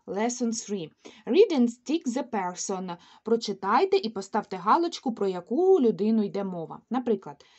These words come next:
this is my uncle Tom. Це мій дядько Том. He's tall, він високий,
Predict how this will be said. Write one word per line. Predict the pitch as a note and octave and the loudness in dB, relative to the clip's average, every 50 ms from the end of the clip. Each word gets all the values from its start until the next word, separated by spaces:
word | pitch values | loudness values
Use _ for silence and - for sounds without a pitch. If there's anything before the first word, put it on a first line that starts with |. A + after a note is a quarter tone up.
| _ _ | _ _
this | - - F4 G#4+ - | 0 2 2 4 6
is | A4 F#4+ C4 | 4 4 4
my | A#3+ A3+ G#3 G3 F#3+ G3+ | 4 2 2 0 0 -2
uncle | G#3+ G#3+ - G#3 G3+ G3 - | -2 -2 -2 -4 -4 -4 -6
Tom. | - G3 G3 F3+ E3 D#3+ D#3 - | -8 -8 -8 -6 -8 -10 -10 -12
Це | - - D#4 G#4 A4+ | -12 -8 -4 -2 -2
мій | G4 C4+ | -2 -2
дядько | F3 F3 F#3 G3 G3 - - G3+ | -4 -4 -8 -8 -10 -8 -10 -12
Том. | G3 - - E3+ D#3 D3 D3 D#3 | -10 -8 -8 -8 -8 -8 -10 -6
He's | - - G#3 C#4+ A3 A#3 A#3 - - G3+ | 2 2 2 4 4 -2 -6 -6 -6 -6
tall, | G3 F3+ F3 F3 F#3 G3 | -2 -2 0 -2 -2 -2
він | A3+ F4 G4+ | -4 -4 -4
високий, | F4+ F4+ E4 - - F3 E3 D#3+ D#3+ - B3 D#4 - | -4 -6 -6 -8 -6 -4 -4 -4 -2 -4 -4 -4 -4